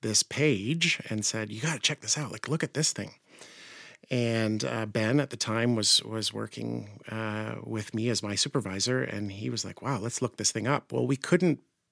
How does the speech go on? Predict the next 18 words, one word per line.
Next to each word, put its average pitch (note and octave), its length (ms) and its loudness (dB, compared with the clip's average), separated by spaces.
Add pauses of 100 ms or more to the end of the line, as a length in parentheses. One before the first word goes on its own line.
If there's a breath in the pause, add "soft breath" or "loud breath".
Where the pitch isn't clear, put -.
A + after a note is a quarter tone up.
(180)
find B2 320 4
the G#2+ 40 2
website. A2+ 420 2
We B2+ 180 -4
typed C#3 400 -4
it B2 100 2
in B2+ 240 4
exactly A#2+ 960 0
as A#2 260 -2
it - 80 -2
was, A2+ 420 -2 (840 loud breath)
and G#2+ 120 0
it C#3 100 2
wasn't C3 400 6
there G2+ 400 2
s-, - 220 0
online. G#2 600 0
So A2+ 580 2